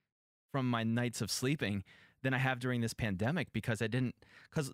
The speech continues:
so often I'll stay up super late because that's when I feel most creative. But then I still gotta wake up early in the morning to go work my day job or whatever. And so then you're sleep deprived and it's a vicious cycle.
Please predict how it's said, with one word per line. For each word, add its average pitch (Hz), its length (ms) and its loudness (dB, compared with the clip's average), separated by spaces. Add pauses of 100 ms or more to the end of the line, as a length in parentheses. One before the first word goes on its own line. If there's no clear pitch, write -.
so 180 320 2
often 143 540 0 (100)
I'll 127 120 2
stay 131 260 2
up 117 140 0
super 120 280 0
late 110 280 0
because 104 300 -2
that's 110 220 -2
when 110 100 0
I 101 40 2
feel 101 220 0
most 98 240 0
creative. 92 520 -2 (560)
But 117 100 -4
then 131 120 0
I 120 60 2
still 131 200 -2
gotta 117 180 2
wake 117 220 0
up 110 160 0
early 110 180 2
in 101 60 2
the 98 60 2
morning 104 340 0
to 92 60 -2
go 92 240 0 (340)
work 117 200 0
my 90 100 2
day 104 200 2
job 87 300 -2
or 65 60 -4
whatever. 71 460 -6 (360)
And 110 100 0
so 123 220 2
then 135 200 2
you're 131 100 2
sleep - 280 -2
deprived 107 420 -2
and 110 100 0
it's - 300 -6 (140)
a 123 80 0
vicious 110 320 0
cycle. - 520 -2